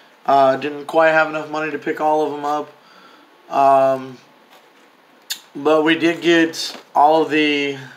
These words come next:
in my opinion, the best ones. Um, but we will be getting the Tertonium as soon as it comes to our locals. We don't know how long that'll be.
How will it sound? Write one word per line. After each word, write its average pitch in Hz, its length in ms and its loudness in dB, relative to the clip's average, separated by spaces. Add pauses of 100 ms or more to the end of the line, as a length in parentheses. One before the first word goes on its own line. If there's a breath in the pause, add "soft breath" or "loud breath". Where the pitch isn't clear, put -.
(920 loud breath)
in 147 140 -6
my 151 220 2
opinion, 147 360 -4
the 135 60 -8
best 143 320 -2
ones. 139 540 -6 (840 loud breath)
Um, 131 600 0 (840)
but 139 400 -4 (200)
we 175 200 0
will 185 200 2
be 175 100 2
getting 170 280 -2
the 156 80 -2
Tertonium 160 640 -4
as 139 140 -6
soon 156 140 -6
as 139 100 -6
it 135 80 -6
comes 143 300 -10
to 139 180 -6
our 135 220 2
locals. 156 920 -2 (680 soft breath)
We 135 60 -10
don't 135 140 -6
know 135 80 -6
how 139 180 -2
long 143 220 -2
that'll 143 240 -4
be. 143 420 -4